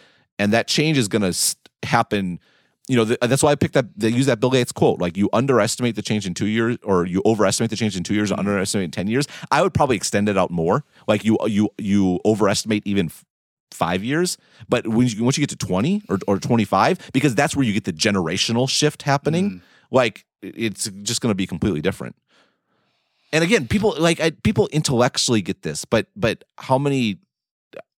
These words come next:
Speaker 1: and
Speaker 2: there's, there's still even pushback.
Speaker 1: and I speak of
Speaker 2: Who's
Speaker 1: myself,
Speaker 2: that?
Speaker 1: I'll say.
Speaker 2: Yeah, there's even pushback still, though. Who's the, um, who is the historian based out of Boston that recently, but we've,
Speaker 1: Nor-,
Speaker 2: we
Speaker 1: Northwestern,
Speaker 2: mentioned it.
Speaker 1: yeah.
Speaker 2: North-, oh, was it, uh, was it Chic-,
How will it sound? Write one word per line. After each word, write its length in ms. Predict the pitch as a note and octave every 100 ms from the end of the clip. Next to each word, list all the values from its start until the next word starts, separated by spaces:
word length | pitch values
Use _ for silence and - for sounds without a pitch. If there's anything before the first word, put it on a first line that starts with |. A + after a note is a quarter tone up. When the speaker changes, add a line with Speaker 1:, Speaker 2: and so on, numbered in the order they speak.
| - - _ - _ F3+
Speaker 1:
and 100 | A3
Speaker 2:
there's, 320 | A3 G#3+ -
there's 300 | G3+ A#3 A3
still 340 | - C#4 C#4+
even 220 | C#4 F#3+
pushback. 260 | - D#3 -
Speaker 1:
and 80 | C#3+
I 60 |
speak 220 | E3 F#3+ E3+
of 0 |
Speaker 2:
Who's 80 |
Speaker 1:
myself, 320 | G#2+ F#2+ A#2 G2+ -
Speaker 2:
that? 20 |
Speaker 1:
I'll 60 |
say. 240 | - C#2+ C2 _ _ _ _ _ _
Speaker 2:
Yeah, 300 | G3 A3 F#3+
there's 300 | E3+ F#3+ F#3
even 280 | A3 A3+ G#3+
pushback 480 | - B3+ - A2 -
still, 280 | - C#4+ A#3
though. 200 | B2+ A2+
Who's 400 | B2 G3 G#3 -
the, 260 | A3 G#3
um, 220 | D3 C#3+ -
who 200 | A#2 F#3+
is 140 | A3+ G3
the 100 | D#3+
historian 840 | B2+ - - B2+ B2+ A#2+ A2 G2+
based 320 | F#2+ G#2+ - A#2
out 140 | G#2+
of 120 | F2+ -
Boston 500 | G#2 - - F#2+ F#2
that 160 | F#2+ - -
recently, 680 | A#2 B2 - A2+ A2 G#2 G2+ _ -
but 180 | A#2 -
we've, 100 | A2+
Speaker 1:
Nor-, 100 | G#2+ A2
Speaker 2:
we 60 | G2+
Speaker 1:
Northwestern, 200 | F#2+ F#2
Speaker 2:
mentioned 280 | D#2 C#3+ A2+
it. 20 |
Speaker 1:
yeah. 120 | D#2 - -
Speaker 2:
North-, 440 | C3+ D3 E3+ - -
oh, 160 | B2
was 180 | G2+ G2+
it, 220 | B2+ - _
uh, 100 | A2 A2+
was 160 | A#2
it 140 | - -
Chic-, 320 | - A#2+